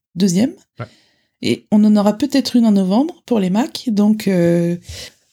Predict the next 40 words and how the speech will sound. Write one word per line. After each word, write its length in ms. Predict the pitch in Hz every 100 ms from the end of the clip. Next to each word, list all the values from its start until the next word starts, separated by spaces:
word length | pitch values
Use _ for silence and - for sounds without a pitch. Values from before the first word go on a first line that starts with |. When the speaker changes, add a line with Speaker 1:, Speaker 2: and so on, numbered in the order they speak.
| - -
Speaker 1:
nos 160 | 208
sujets 320 | 208 233 240
sont, 260 | 277 240 220 - 110 -
sont, 420 | - 220 214 214 -
sont 200 | - 196
vraiment 280 | 220 302
trouvés 400 | 339 - 285 277
depuis 340 | 214 214 - 208
plusieurs, 340 | - 214 214 208 214
plusieurs 360 | - 214 190 185
mois, 240 | 196 262
là. 160 | 262 - _
C'est 180 | - 233
la 80 | 190
deux-, 220 | 180 180
Speaker 2:
Ouais. 60 | 220
Speaker 1:
le 80 |
deuxième 320 | 185 214 202 202
mois 140 | 226
déjà 260 | 208 196 214
qu'on 140 | 214
parle 200 | 196 175
que 120 | -
de 60 | 214
keynote. 420 | - 214 - - _ - - - -
Donc, 240 | 170 175
euh, 540 | 190 175 170 175 160 165 143 _ _ _ _ _ - - _ -
non, 140 | 247
franchement, 320 | 247 262 311
je 60 | 285
l'ai 100 | 262
trouvé 200 | - 247
bien. 280 | 202 233 269 -
Je 80 | 208
l'ai 80 | 202
trouvé 200 | - 208
bien. 220 | 165 185 -
Et 80 |
toi ? 260 | 214 233 - _ _ - - _ _ _ 135
Speaker 2:
Alors, 360 | 143 131 110